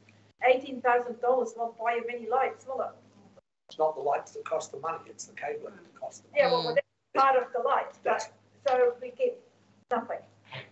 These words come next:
Speaker 3: But in some cases,
Speaker 1: Sorry.
Speaker 3: the cabling is already there as part of another project, and that's why the lights are there for, more lights will be available if that's the case. So,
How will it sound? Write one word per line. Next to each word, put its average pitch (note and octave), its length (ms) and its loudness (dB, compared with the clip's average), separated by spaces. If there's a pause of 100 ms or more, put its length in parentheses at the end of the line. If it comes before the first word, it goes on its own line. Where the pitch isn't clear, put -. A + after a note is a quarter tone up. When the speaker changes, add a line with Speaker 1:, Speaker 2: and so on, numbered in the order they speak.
(720)
Speaker 3:
But A#3+ 120 2
in A#3 120 4
some C4 200 2
cases, B3+ 320 0
Speaker 1:
Sorry. D#4 120 4
Speaker 3:
the - 40 -2
cabling G#3 440 0
is G3 180 -2
already G3 420 -4
there F3 200 -2
as E3+ 120 -6
part E3+ 220 0
of E3 100 -12
another E3 260 -10
project, D#3+ 600 -6
and D#3 140 -6
that's - 240 -2
why D3 460 0
the D#3+ 80 -4
lights D3+ 400 -2
are D#3 40 -10
there D3+ 220 -12
for, D#3 220 -10 (120)
more F3+ 360 -2
lights D3 340 2
will D3+ 80 -12
be D3+ 140 -6
available D3 640 -2
if - 140 -10
that's - 260 -8
the D#3 80 -16
case. C3 340 -6
So, D3+ 280 -4